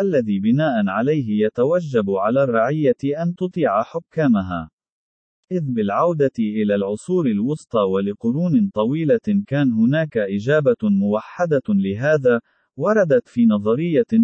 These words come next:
تسمى الحق الإلهي للملوك. لقد كانت هذه نظرية فظة وبسيطة، ولكنها فعالة للغاية، تفيد أنه لم يكن سوى الإله هو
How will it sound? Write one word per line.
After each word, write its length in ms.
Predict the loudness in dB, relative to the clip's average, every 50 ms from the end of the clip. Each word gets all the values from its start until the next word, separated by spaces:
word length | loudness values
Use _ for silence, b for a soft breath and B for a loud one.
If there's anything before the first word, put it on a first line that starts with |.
| 0
تسمى 440 | -2 -6 -6 -4 -2 0 2 2 2
الحق 420 | 0 -2 -4 -4 -6 -6 _ -2 -2
الإلهي 720 | -2 -2 -2 -2 0 0 -2 -2 -2 0 0 2 2 2
للملوك. 580 | 0 0 -2 -2 -2 -2 0 0 0 -2 -2 -6 -10 -10 -10 -12 -16 _ _ _ _ _ _ _ _ _ _ _ _ _ _ -6
لقد 340 | -6 -6 -4 -2 -2 -2 -2 -2 _
كانت 460 | -4 -2 0 2 2 2 2 0 -2
هذه 520 | -4 -2 0 0 2 0 0 0 0 2
نظرية 840 | 2 2 0 0 0 -2 -2 -2 -2 0 2 0 0 2 0 -2 -2 -2
فظة 520 | -2 -2 0 0 0 0 0 2 2 2 2
وبسيطة، 880 | 0 -2 -2 -4 -6 -6 -6 -6 -6 -2 -2 -2 0 2 4 4 4 2 0 _ _ _ _ _ -4
ولكنها 800 | -2 0 0 0 0 -2 -2 0 0 2 2 2 2 0 0 0
فعالة 540 | 0 -2 -2 0 0 2 2 2 4 2 2 2 2
للغاية، 680 | 0 2 2 0 -2 -2 -2 0 0 2 2 2 2 0 -2 -6 -6
تفيد 380 | -6 -6 -6 -6 -6 -6 -4 -2
أنه 580 | -2 -2 0 0 2 2 2 2 0 0 0 2
لم 200 | 2 2 2 2
يكن 360 | 2 0 -2 0 0 0 0
سوى 340 | 0 -2 -2 0 0 2 0
الإله 540 | 0 -2 -2 0 0 0 0 -2 -2 -2
هو 260 | -2 0 2 2 2